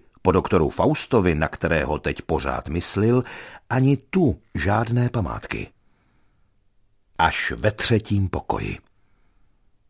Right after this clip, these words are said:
Tu stálo staré lože pod nebesy vybledlé látky, na zemi ležely zašlé podušky,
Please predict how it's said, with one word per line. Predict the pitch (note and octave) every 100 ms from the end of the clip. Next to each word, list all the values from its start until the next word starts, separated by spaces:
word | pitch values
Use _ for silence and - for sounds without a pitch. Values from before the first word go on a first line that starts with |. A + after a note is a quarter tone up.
| _ _ _ _ _ _ _
Tu | -
stálo | - - D#2 G2
staré | F#2+ - - F2+ A2 E2
lože | C2 D2 F#2 G2+
pod | - D#2
nebesy | D2+ F#2+ F#2 G2 F#2+
vybledlé | B1 D2+ C#2+ G2 G2+ G2+ C2+
látky, | A1 - - - - - G2 - _ _ _ _ - - -
na | F#2 D2+
zemi | G2 G2+ F#2+
ležely | F#2 E2+ G2 G2
zašlé | A#1 E2+ - D2+ B1+
podušky, | - D#2 G#2+ - - A#2 B2